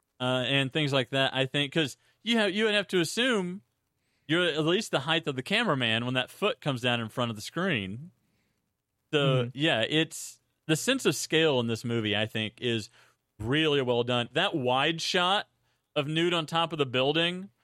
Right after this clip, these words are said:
Speaker 1: when the, the fucking mega kaiju just fills the entire screen edge to edge. Uh, yeah, it, the sense of scale in this movie is done really,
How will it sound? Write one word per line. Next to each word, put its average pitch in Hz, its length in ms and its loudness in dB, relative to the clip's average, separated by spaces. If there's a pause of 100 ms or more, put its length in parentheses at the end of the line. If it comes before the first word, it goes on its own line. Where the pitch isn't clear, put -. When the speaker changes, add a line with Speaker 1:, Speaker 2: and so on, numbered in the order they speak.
(140)
Speaker 1:
when 147 200 0
the, 123 500 2 (120)
the 131 180 0
fucking 143 640 -2
mega 143 320 0
kaiju 175 800 0 (420)
just - 240 -2
fills 175 360 2
the 165 100 2
entire 156 340 0
screen 147 600 -2
edge 135 260 2
to - 120 -4
edge. 139 600 0 (1400)
Uh, 113 600 0 (180)
yeah, 101 380 0 (100)
it, 147 320 -2 (180)
the 143 100 -2
sense 220 240 -4
of 180 60 -8
scale 147 240 0
in 139 60 0
this 117 140 -6
movie 117 320 0
is 113 200 -2
done 117 260 -4 (140)
really, 117 540 2